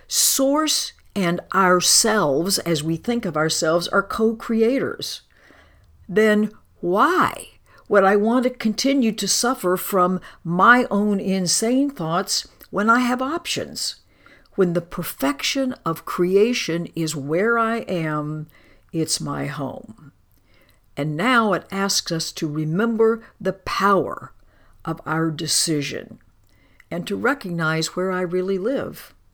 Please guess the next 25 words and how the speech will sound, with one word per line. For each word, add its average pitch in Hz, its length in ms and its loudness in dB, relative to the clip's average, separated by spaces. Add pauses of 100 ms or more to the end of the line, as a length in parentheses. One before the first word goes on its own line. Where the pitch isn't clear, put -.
(720)
I 151 140 2
really 170 540 2
live 147 520 0 (340)
at 185 220 0
home 156 540 -4 (360)
in 170 160 2
the 151 80 -4
heart 151 340 -2
of 143 140 -6
love 139 480 -4
or 151 100 -6
in 147 220 -6
the 139 80 -6
heart 143 320 -4
of 131 140 -8
God, 160 480 0 (400)
dreaming 170 840 2
that 170 140 -2
there's 156 300 0
a 147 40 -2
monster 147 540 -2
in 143 80 0
the 135 80 -4
closet. - 680 -10 (600)
So 170 560 -4